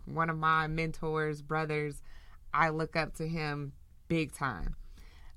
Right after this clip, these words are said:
Um, he's in New York, but he called me one, one time and was like, "Hey, Nish,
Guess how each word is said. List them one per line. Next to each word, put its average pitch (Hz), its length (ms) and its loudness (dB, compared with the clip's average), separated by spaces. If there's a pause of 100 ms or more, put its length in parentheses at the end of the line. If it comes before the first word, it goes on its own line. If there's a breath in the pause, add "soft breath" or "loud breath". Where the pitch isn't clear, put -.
(120)
Um, 170 580 6
he's 170 180 2
in 160 120 -2
New 160 80 0
York, 156 420 2
but 160 400 4 (840)
he 214 160 -2
called 208 300 -2
me 175 140 -2
one, 165 260 -2 (160)
one 165 580 -2
time 160 460 -4
and 156 120 -8
was 160 120 -8
like, 165 180 -4
"Hey, 196 280 -2
Nish, 190 580 -4